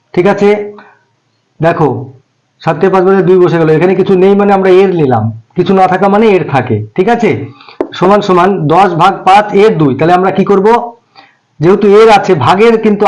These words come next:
আগে এর, এর কাজ। এ দেখো বদমাশের নিয়মে যেটা আছে ডি, ডি মানে ডিভিশন মানে ভাগ, ভাগের আগে কিন্তু অফ মানে এর, এর কাজ। তাহলে আমরা আগে এর, এর কাজটা করব। তাহলে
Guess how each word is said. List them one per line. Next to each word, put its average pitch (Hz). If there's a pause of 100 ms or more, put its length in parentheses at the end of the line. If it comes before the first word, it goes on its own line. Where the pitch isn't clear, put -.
আগে 190 (160)
এর, 190
এর 185 (100)
কাজ। 147 (140)
এ -
দেখো 185 (200)
বদমাশের 190
নিয়মে 190
যেটা 180
আছে 190 (180)
ডি, 190 (600)
ডি 156
মানে 190
ডিভিশন 196
মানে 190 (100)
ভাগ, 220 (220)
ভাগের 185
আগে 202
কিন্তু 196 (220)
অফ - (120)
মানে 170
এর, 185
এর 185
কাজ। 156
তাহলে 160
আমরা 175 (100)
আগে 165 (180)
এর, 180
এর 185
কাজটা 165
করব। 120 (480)
তাহলে 156